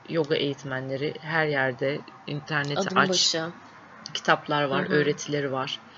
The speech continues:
Speaker 1: İşte sonra bir nefes terapisi,
Speaker 2: Hı hı.
Speaker 1: terapi yalnız.
Speaker 2: <laughs>
Speaker 1: Nefes terapisi, e,
Speaker 2: Çok
Speaker 1: meselesi
Speaker 2: moda.
Speaker 1: var.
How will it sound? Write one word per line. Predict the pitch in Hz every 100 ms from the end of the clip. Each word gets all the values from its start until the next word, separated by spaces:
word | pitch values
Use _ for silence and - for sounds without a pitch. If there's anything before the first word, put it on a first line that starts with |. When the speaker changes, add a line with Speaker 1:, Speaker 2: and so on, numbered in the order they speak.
| - - -
Speaker 1:
İşte | - 180
sonra | - 175 170
bir | 170 - 165
nefes | 170 175 -
terapisi, | 156 147 147 - - - -
Speaker 2:
Hı | 196
hı. |
Speaker 1:
terapi | 190 185 180
yalnız. | 135 120 135 - 294 262 - 311 302 294 370 -
Speaker 2:
<laughs> | - 302 - - 220 - 180
Speaker 1:
Nefes | 175 185 -
terapisi, | 175 160 - - 139 127 -
e, | - 131 131 131 131 - - - -
Speaker 2:
Çok | - 185
Speaker 1:
meselesi | 185 180 165
Speaker 2:
moda. | 160
Speaker 1:
var. | - 139 -